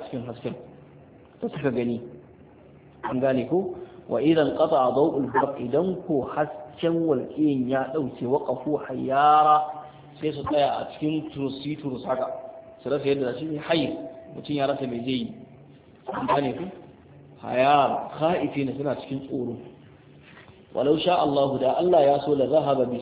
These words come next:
sam'ihim wa absarihim, da Allah ya tafiyantar da gannansu da kuma kunnuwansu. An gane ko?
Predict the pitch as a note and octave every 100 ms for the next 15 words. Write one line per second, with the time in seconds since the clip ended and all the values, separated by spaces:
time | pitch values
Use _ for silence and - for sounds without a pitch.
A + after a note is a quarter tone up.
0 | - D#3+ D#3 C3+ B2+ D3 D3 - - -
1 | - - - - B2 C#3+ B2+ A#2+ G#2+ G2
2 | - B2 D3+ D#3 C#3+ D3+ D3 D#3 D#3 -
3 | D#3+ D#3+ C#3 A#2 A#2+ A#2+ D#3 F3 - -
4 | - C#3+ C3+ C#3 C#3 C#3 - - - -
5 | - - - - - - - - - -
6 | - - B2+ C#3 B2+ - F3